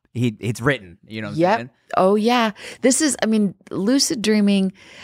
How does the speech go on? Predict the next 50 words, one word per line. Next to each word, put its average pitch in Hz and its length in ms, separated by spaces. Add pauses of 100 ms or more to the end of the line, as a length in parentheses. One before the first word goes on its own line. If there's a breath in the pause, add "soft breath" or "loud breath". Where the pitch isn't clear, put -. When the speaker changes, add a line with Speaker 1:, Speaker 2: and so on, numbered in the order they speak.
(160 loud breath)
Speaker 2:
I'm 214 140
not 285 120
a 294 40
lucid 190 360
dreaming 139 320
expert. - 360
Let 139 80
me 151 60
just 139 200
say 123 140
that. 85 160
I've 143 140
had 160 220
a 165 80
handful 160 540
of 156 140
them 160 180
myself, 160 400
and 143 100
it's 139 140
always 143 280
awesome 151 400
when 143 120
it 123 100
happens. 120 440
But - 240 (340 loud breath)
there, 196 300
I 180 140
do, 202 480
I 175 120
do 185 180
believe 165 440 (100)
that 165 160
there 185 240
are 180 240
people 175 400
who 147 140
are 143 100
great 156 440
at 185 100
lucid 160 340
dreaming 143 480 (440 loud breath)
that 165 120
are 165 160
really 185 540
on 151 220
the 147 80
vanguard 139 600
of 127 200
what's 131 440